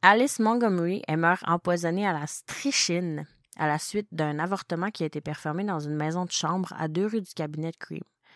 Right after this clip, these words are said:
L'affaire est jamais résolue, mais Cream, c'est un suspect probable.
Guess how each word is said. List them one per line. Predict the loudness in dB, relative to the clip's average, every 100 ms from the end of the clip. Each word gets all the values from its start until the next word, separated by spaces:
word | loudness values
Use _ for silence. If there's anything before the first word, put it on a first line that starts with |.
| -18 -2
L'affaire | 0 2 4
est | 4
jamais | 2 0 0
résolue, | -2 -2 -2 -2
mais | -2
Cream, | -4 -4 -4
c'est | -4 -6
un | -8
suspect | -6 -6 -4 -6
probable. | -6 -8 -8